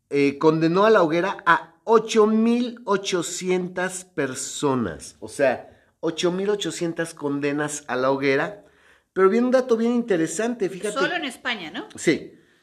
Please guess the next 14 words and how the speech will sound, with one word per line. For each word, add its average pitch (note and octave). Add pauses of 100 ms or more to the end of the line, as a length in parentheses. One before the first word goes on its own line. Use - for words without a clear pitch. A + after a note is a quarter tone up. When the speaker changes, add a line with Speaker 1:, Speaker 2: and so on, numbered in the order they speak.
(200)
Speaker 1:
que D3 (240)
de F3
esas A#3
ocho -
mil G3
ochocientas, G3 (880)
seis F#3
mil A3+
ochocientas G#3 (300)
setenta E3 (420)
fueron A3
quemadas F#3+
en F#3
efigie. F3+